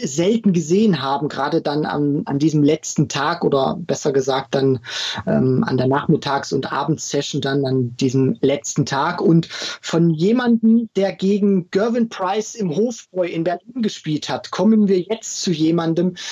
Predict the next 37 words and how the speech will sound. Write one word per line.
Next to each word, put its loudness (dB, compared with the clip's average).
auf -6
den 2
die 4
P -2
D 2
C 2
Europe 0
sehr -4
häufig 0
in 0
den 0
vergangenen 0
Monaten 2
zurückgegriffen -2
hat. -8
Er -4
hat -4
unter 0
anderem 2
schon 0
gegen -2
Fallon 0
Sherrock 0
gespielt, 0
aber -2
auch -2
gegen 0
Phil 0
Taylor -2
auf -6
der -4
großen -6
Bühne 4
vor -2
Tausenden 2
von 0
Zuschauern. 0